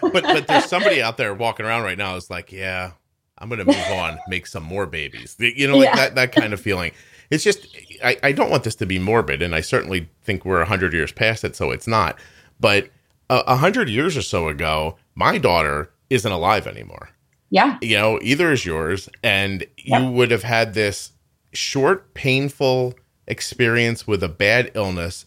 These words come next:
Speaker 1: and they would just be gone.
Speaker 2: Yep.
Speaker 1: And, and it would have been so for many, many, ma-, my wife had a bad, bad ear infections when she was a child. I genuinely don't think she would have lived.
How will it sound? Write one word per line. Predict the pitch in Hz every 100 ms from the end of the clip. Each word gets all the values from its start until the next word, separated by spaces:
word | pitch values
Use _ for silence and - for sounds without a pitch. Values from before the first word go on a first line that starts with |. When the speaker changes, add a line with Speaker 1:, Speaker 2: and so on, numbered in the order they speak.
| -
Speaker 1:
and | 101
they | 95
would | 98
just | - 120 -
be | 127
gone. | 139 143 - _ _ _ _ _ _ -
Speaker 2:
Yep. | 202
Speaker 1:
And, | 104 107 -
and | 120 110 107 104 - - -
it | 131 175
would | 151 143
have |
been | 143 131
so | - 135
for | 127 117 92
many, | 101 104 107 104
many, | 92 87 85
ma-, | 87 67
my | 104 165
wife | 95 87 123
had | 110 90
a | 80
bad, | 95 90 90 -
bad | 110 110 113
ear | 92 120
infections | 101 78 67 85 73
when | 87
she | 78 90
was | 71
a | 78
child. | - 76 69 -
I | 147
genuinely | 110 98 101 85 82
don't | 87 -
think | 87
she | - 147
would | 131
have | -
lived. | - - -